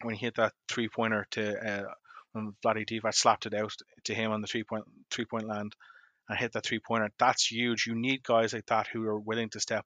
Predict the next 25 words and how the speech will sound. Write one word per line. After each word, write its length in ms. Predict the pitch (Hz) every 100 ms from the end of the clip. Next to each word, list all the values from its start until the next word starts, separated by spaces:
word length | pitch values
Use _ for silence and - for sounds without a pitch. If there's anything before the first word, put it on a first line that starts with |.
| 117
up 100 | 107 _ _ _ _ _ -
late 160 | 113
in 120 | 117 110
the 80 |
game 360 | 107 110 110 107
and 120 | 104
just 160 | 107 110
make 160 | 107
themselves 480 | 110 107 107 104 101
heard. 280 | - 110 104 _ _ _ _ _
Obviously, 300 | 135 143 147
we 120 | 131
have 160 | 123 117
the 80 | 117
likes 260 | 117 -
of 140 | 113 -
Avery 240 | 113 113 110
Bradley, 280 | 113 110 110
who's 140 | 107
averaging, 640 | - 110 107 - 110 104 104
I 40 | -
think, 180 | 110 104
nine 240 | 104 110
point 220 | 107 107
five 380 | - 104 107 104